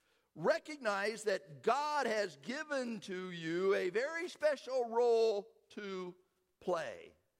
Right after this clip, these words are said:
And we need to recognize that our actions do have consequences. Billy Graham's wife was asked one day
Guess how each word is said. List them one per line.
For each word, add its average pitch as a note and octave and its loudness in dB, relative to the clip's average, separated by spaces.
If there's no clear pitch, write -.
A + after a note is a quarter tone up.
And G#3 0
we D4 -2
need D4 -6
to A3 4
recognize G3 0
that G3 4
our F3+ 2
actions G#3+ -6
do A3+ -4
have A#3+ -2
consequences. - -8
Billy F3+ 0
Graham's D#3+ -2
wife G#2+ -2
was A#2 -2
asked C3 -2
one A#2 -4
day A#2+ -2